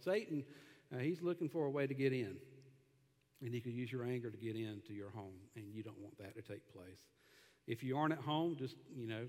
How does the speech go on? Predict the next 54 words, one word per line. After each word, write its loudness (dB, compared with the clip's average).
get 0
in -6
your -2
car, -2
go 0
for -2
a -6
drive -2
around -2
the -6
block. -2
You -6
may -2
not -2
wanna -2
get -6
in -10
your -8
car -8
if -10
you -6
have -12
temper -6
problems -8
when -8
you're -4
behind -8
the -6
wheel. -4
But -2
just -2
remove 2
yourself -2
from -2
the -4
situation. 0
And -2
then 2
the 2
letter 2
T, 0
take, 0
um, 0
take 0
several 0
deep 2
breaths. -4
I'm -4
looking 0
forward 0
to -2
a -2
deep -6
breath, -4